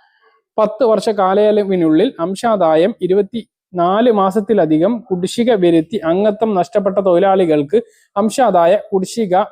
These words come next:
പിഴ സഹിതം അടച്ച് അംഗത്വം പുനഃസ്ഥാപിക്കുന്നതിന് അവസരം. ഡിസംബർ പത്തിനകം കുടിശ്ശിക അടച്ച് അംഗത്വം പുനഃസ്ഥാപിക്കണം.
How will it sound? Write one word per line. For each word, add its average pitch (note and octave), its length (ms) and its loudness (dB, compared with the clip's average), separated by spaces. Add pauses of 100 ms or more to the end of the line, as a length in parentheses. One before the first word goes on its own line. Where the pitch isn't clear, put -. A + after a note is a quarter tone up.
പിഴ G3 180 0
സഹിതം F#3 480 -4
അടച്ച് E3 400 -2
അംഗത്വം F#3+ 480 -2
പുനഃസ്ഥാപിക്കുന്നതിന് F3+ 920 0
അവസരം. E3 480 -2 (540)
ഡിസംബർ F#3+ 440 0
പത്തിനകം F#3 580 0
കുടിശ്ശിക G3 440 -4
അടച്ച് E3+ 320 0
അംഗത്വം F3+ 440 -2
പുനഃസ്ഥാപിക്കണം. E3+ 720 0